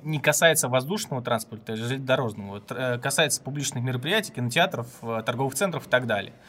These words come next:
Если губернатор не вводит своим указом действия вот этих ограничительных мероприятий, Q R-код не действует. И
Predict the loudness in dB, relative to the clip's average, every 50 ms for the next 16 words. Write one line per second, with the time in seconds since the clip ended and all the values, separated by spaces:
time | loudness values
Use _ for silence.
0 | -20 -20 -20 -14 -2 2 2 4 4 2 0 0 2 2 2 2 2 6 6 6
1 | 6 4 0 -2 -2 -2 0 0 0 0 0 0 0 2 2 0 0 -2 -2 0
2 | 0 0 0 0 0 4 6 6 6 4 2 -2 -2 -2 -2 -2 -2 -2 -6 -6
3 | -8 -6 -4 -4 -4 -4 -4 -4 -4 -6 -6 -6 -8 -10 -6 -6 -4 -2 0 0
4 | 2 0 0 -2 -4 -6 -6 -6 -6 -4 -6 -6 -6 -4 -4 -4 -4 -4 -6 -12
5 | -16 -18 -6 2 2 2 4 4 2 2 2 0 0 0 0 0 2 2 2 2
6 | 0 -4 -8 -12 -14 -14 -18 -20 _ _ _ _ _ _ _ _ _ _ _ _
7 | _ _ _ _ _ _ _ _ _ _ _ -8 -4 -2 0 2 2 2